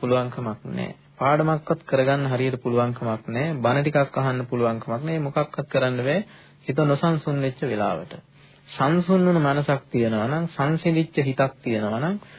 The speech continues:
ආන්ගේ සංසිඳිච්ච හිත් තියෙන කෙනාට අර අරමුණට සිත මෙහෙයව ගන්න පුළුවන්කමක් තියෙනවා.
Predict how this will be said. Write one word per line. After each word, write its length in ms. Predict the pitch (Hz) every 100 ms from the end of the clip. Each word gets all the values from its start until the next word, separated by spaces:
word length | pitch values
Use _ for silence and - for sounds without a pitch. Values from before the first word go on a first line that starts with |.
| - -
ආන්ගේ 360 | - 143 165 160
සංසිඳිච්ච 680 | - 143 165 165 165 170 170
හිත් 240 | 135 139 -
තියෙන 240 | 156 147 135
කෙනාට 480 | 127 127 127 123 127 120 120 - - -
අර 180 | - 165 -
අරමුණට 520 | 127 156 170 170 170
සිත 200 | - 143
මෙහෙයව 380 | 139 135 156 156
ගන්න 280 | 151 147 147
පුළුවන්කමක් 640 | 139 131 127 127 139 147 -
තියෙනවා. 380 | - 113 -